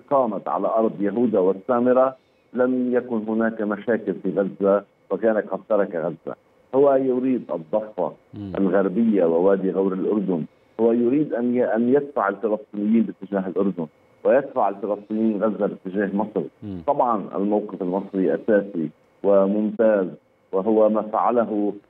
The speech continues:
Speaker 1: هو جعل، جعل، جعل ال-، القضية تبقى، تبقى حية، القضية الفلسطينية، حيث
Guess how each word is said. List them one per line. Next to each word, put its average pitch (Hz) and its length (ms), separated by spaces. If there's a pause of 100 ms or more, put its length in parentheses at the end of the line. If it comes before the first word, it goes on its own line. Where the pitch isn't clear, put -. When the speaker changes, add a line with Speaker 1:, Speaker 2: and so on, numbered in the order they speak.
(160)
Speaker 1:
هو 107 340 (220)
جعل، 104 580
جعل، 104 520
جعل 107 260
ال-، 98 440
القضية 98 600
تبقى، 107 560 (380)
تبقى 104 680
حية، 113 560 (160)
القضية 95 420
الفلسطينية، 95 960 (260)
حيث 120 220